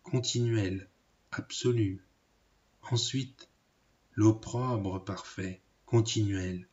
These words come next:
absolu. Enfin, la douleur parfaite, continuelle, absolue. Telle fut la société que Christ choisit sur la terre pour nous montrer ce qu'il faut aimer, choisir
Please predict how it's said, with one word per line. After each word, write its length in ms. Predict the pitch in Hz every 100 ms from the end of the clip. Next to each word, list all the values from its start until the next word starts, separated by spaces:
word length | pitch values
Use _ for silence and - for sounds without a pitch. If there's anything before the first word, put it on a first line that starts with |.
| -
absolu. 600 | 107 - - 95 101 - _ _ _ _ _ _ _
Enfin, 500 | 123 110 - 101 101 110 _ _ _ _ _ _
la 100 | -
douleur 540 | 98 113 120 113 110 -
parfaite, 720 | 110 107 - 110 104 - - _ _ -
continuelle, 760 | 110 107 104 98 95 90 101 110 _ _ -
absolue. 560 | 92 - - 90 90 - _ _ _ _ _ _ _ - - _ -
Telle 200 | 117 110
fut 320 | - - 123
la 120 | 110
société 720 | - 120 - 113 110 101 101
que 140 | -
Christ 640 | 104 - - 127 113 - 104
choisit 540 | - - 113 107 101
sur 200 | - 120
la 120 | 110
terre 360 | 104 - 104 98
pour 180 | - 110
nous 120 | 107
montrer 480 | 113 117 113 - 113
ce 120 | 113
qu'il 220 | 107 104
faut 300 | - - 117
aimer, 360 | 110 104 98 92 _ - -
choisir 760 | - - 123 117 104 107 110 113